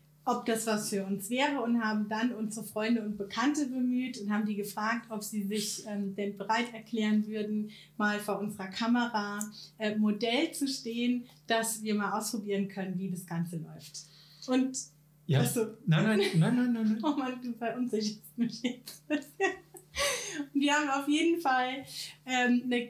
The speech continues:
Speaker 1: ganz neue Erfahrung gemacht, weil es waren halt zwei Menschen vor der Kamera, die sich dann zusammen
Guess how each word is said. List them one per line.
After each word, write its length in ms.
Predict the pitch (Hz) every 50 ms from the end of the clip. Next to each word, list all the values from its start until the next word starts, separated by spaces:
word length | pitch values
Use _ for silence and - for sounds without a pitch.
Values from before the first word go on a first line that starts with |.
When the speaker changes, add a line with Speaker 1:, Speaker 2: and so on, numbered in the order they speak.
| -
Speaker 1:
ganz 300 | - 262 269 294 294 -
neue 180 | 262 240 233 226
Erfahrung 500 | 202 190 202 - 247 233 262 330 349 339
gemacht, 360 | 339 320 320 320 330 320 - - -
weil 280 | 233 220 240 269 285
es 120 | 269 - 247
waren 220 | 233 226 226 208
halt 240 | 202 202 196 196 -
zwei 260 | - - 214 208 202
Menschen 380 | 202 202 226 302 - - 403 359 359 359
vor 140 | 320 294
der 140 | 285 294 285
Kamera, 600 | 285 - 285 269 269 269 262 262 254 254 254 262 240 240
die 160 | 254 240 208
sich 260 | 208 220 226 - -
dann 300 | - 220 208 208 214 208
zusammen 720 | - 233 220 208 208 220 220 226 226 226 226 220 220 - -